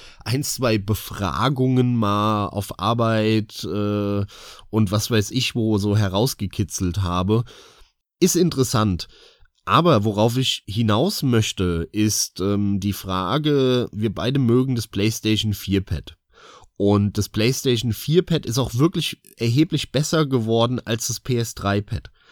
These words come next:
Es ist nicht mehr so klapprig, ähm, es wirkt alles etwas fester, etwas knackiger, die Tasten auch.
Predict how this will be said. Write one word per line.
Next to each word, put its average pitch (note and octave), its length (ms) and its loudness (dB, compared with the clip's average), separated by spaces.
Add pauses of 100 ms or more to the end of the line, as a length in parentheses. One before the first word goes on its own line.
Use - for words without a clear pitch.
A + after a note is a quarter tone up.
(300)
Es G#2+ 160 0
ist D3+ 160 0
nicht C#3+ 160 0
mehr A2 160 2
so G2 120 -4
klapprig, C#3+ 800 -4 (420)
ähm, G#2 280 0
es G#2+ 160 -4
wirkt A#2+ 320 0
alles C3 260 0
etwas G2+ 380 -6
fester, - 560 -4
etwas G2+ 320 -4
knackiger, C3 640 -2
die G#2 160 -2
Tasten B2 500 -8
auch. G#2+ 460 -2